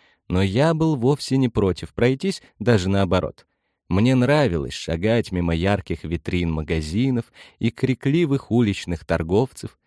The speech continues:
нравилось, когда меня толкали торопливые деловые парни в цветастых жилетах с серебряными булавками в галстуках, нравилось снимать шляпу перед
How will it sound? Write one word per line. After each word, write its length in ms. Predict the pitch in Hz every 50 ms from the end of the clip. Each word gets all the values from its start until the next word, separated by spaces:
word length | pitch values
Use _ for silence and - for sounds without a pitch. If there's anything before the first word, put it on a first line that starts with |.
| _ _ _ _ -
нравилось, 560 | 98 101 107 147 156 156 139 131 120 107 -
когда 240 | - 101 82 104 110
меня 240 | 117 117 117 120 107
толкали 640 | - - 123 127 117 - - 139 147 151 143 113
торопливые 560 | - - 87 90 80 - 101 107 113 95 92 90
деловые 420 | 78 95 90 90 87 85 87 85
парни 440 | - - 113 135 151 151 147 151 143
в 80 | -
цветастых 680 | - - - 143 143 - 143 139 139 - - - 113 107
жилетах 480 | 98 107 123 120 127 120 113 - 117 -
с 60 | -
серебряными 680 | - - 117 113 113 110 95 101 104 104 104 101 104
булавками 600 | 98 90 107 104 104 101 101 - - - 98 101
в 100 | 95 95
галстуках, 640 | 87 95 101 104 98 95 - - - 95 - - - _ _ - - - - _ -
нравилось 540 | 180 202 202 202 185 131 113 95 87 87 -
снимать 380 | - 98 98 98 98 90 85
шляпу 540 | - - - 92 98 104 107 92 - - 85
перед 340 | - 98 92 92 90 -